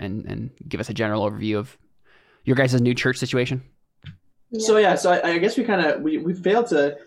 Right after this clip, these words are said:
Speaker 3: this is how we usually do things, but we failed to give kind of like a, um, kind of more of an introduction to, you know, why we're talking about this. We just kinda
Speaker 1: Right.
Speaker 3: say what we're talking about and just jump into it. But yeah,
Speaker 1: Yep.
Speaker 3: no, we, we both, uh,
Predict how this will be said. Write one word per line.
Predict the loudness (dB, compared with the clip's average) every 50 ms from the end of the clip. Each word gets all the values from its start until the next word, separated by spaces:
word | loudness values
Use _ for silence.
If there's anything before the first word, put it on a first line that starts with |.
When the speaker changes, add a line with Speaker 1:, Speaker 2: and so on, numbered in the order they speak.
| _ _ -8
Speaker 3:
this | -8 -6 -4
is | -2 0
how | 2 4
we | 4 4
usually | 2 2 0 -4 -6
do | -4 -4 -4
things, | -4 -4 -6 -8 -6
but | -6 -6 -4
we | -4 -4
failed | 0 0 2 2 2
to | 0 0
give | 0 0 0 0
kind | -2 -2 -2 -2
of | -2 -2
like | -2 -4 -4 -6
a, | -6 -6 -6 -6 -8 -12 _ _ _ _ _ _ _ _ _ _ _ _ -6
um, | -6 -4 -6 -6 -10 -12 -14 -16 _ _ _
kind | -4 -2 -2 -2
of | -2
more | 2 2 4 4 4
of |
an | 2 2
introduction | 2 2 2 2 2 2 2 0 0 0 -2 -4 -2
to, | -2 -2 -2 -2 -4 -6 -8
you | -8 -6 -6 -4
know, | -4
why | -4 -2 -2 -2
we're | -4 -4
talking | -2 0 -2 0 -2 -4 -6
about | -6 -6 -6 -6 -6
this. | -6 -6 -6 -6 -4
We | -4 -2
just | -2 -4 -4 -2
kinda | 0 0
Speaker 1:
Right. | 0 0
Speaker 3:
say | 2 2 2
what | 4 2
we're | 2 0
talking | 0 -2 -2 -2 -2 -4 -2
about | 0 0 0 0 0 -2
and | -4 -6
just | -8 -8 -6
jump | -4 -4 -4 -4 -6
into | -6 -6 -6
it. | -8 -8 -10 _ _ _ _ _ _
But | 0 2 4
yeah, | 6 6 6
Speaker 1:
Yep. | 6
Speaker 3:
no, | 4 4 4
we, | 4 4 2 2
we | 2 2 2 2
both, | 2 2 0 0 -2 -2 0 2
uh, | 2 4 4 2 0 -2